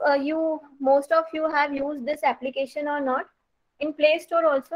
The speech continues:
these days some information is present. Will, will, when you will write something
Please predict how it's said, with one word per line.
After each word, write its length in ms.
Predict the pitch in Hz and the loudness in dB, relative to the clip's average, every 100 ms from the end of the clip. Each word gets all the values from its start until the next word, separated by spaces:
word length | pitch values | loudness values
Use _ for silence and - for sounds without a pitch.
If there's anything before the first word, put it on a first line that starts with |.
| 330 | -8
these 240 | 269 269 | -8 -6
days 240 | 254 294 311 | -4 -4 -4
some 200 | 294 277 | -6 -4
information 680 | 254 247 254 254 262 269 | -6 -6 -4 -4 -4 -8
is 80 | 277 | -8
present. 400 | - 233 247 330 | -2 -2 -2 -2
Will, 160 | 277 269 _ - | -4 -4 _ -4
will, 340 | 320 349 285 | 2 2 2
when 220 | 254 254 269 | -2 0 -2
you 120 | 302 | -2
will 160 | 320 | 0
write 360 | 262 240 294 - | 4 4 2 -6
something 420 | 320 294 294 370 | -6 -6 -6 -8